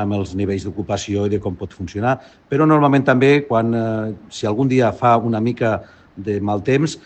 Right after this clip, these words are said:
també va bé perquè la gent també utilitza els altres serveis de restauració, etcètera,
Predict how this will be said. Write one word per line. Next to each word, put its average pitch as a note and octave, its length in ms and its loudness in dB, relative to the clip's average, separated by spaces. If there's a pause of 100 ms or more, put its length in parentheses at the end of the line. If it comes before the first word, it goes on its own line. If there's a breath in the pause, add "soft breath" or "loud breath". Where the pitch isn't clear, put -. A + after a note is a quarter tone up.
(140 loud breath)
també B2 280 2
va A#2+ 120 6
bé C3 200 6
perquè A#2 320 0
la G#2 120 0
gent A#2 280 2
també G#2+ 300 0
utilitza A2 600 -2
els F#2 380 -10
altres G2+ 300 -4
serveis A2 380 -2
de G#2+ 100 -2
restauració, G2+ 840 -2
etcètera, A#2 460 0